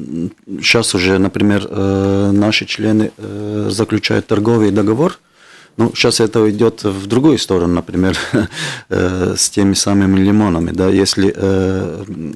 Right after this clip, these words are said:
наша фирма заключила, э, договор подставки, например, ма-, магазин,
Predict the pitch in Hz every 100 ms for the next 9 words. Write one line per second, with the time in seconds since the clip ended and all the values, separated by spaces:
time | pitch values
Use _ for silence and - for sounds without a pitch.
0 | 71 - 107 - - 107 107 95 92 92
1 | 95 92 - 104 95 - 95 92 92 90
2 | 95 87 - - - - - 80 98 95
3 | 90 - 92 - 104 98 - 85 - 90
4 | 92 90 90 90 92 107 95 90 92 107
5 | 160